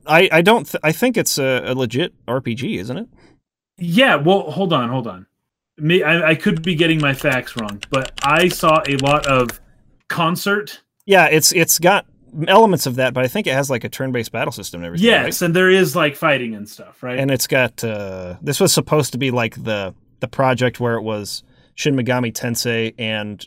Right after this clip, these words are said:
Speaker 1: Fire
Speaker 2: I
Speaker 1: Emblem
Speaker 2: know.
Speaker 1: crossed
Speaker 2: And
Speaker 1: originally.
Speaker 2: it's freaking w-, very strange. Okay, so now I haven't played it, so maybe people can tell me. I may have the wrong idea of this. But you're, like,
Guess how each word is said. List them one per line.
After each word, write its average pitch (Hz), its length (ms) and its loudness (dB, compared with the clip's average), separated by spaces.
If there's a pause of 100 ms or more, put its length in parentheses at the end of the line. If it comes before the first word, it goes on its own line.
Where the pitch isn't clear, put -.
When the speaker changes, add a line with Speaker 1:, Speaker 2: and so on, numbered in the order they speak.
Speaker 1:
Fire 107 360 -4
Speaker 2:
I 113 180 -2
Speaker 1:
Emblem 117 120 -2
Speaker 2:
know. 120 140 -4
Speaker 1:
crossed 107 480 -6 (400)
Speaker 2:
And 117 120 -6
Speaker 1:
originally. 131 400 0
Speaker 2:
it's 117 80 -6
freaking 135 500 -2 (1200)
w-, 139 240 -6
very 156 340 4
strange. 123 540 -4
Okay, 139 420 0 (300)
so 147 500 2 (640)
now 160 180 4
I 170 140 4
haven't 202 220 4
played 196 240 0
it, 120 100 -12
so 151 120 -4
maybe 156 240 0
people 170 180 0
can 160 100 0
tell 165 140 0
me. 120 80 0
I 131 80 2
may 147 120 2
have 160 140 0
the 151 80 -2
wrong 151 180 0
idea 147 320 0
of 101 80 -6
this. 98 300 -16 (1160)
But 139 380 2 (680)
you're, 151 320 0
like, 151 360 2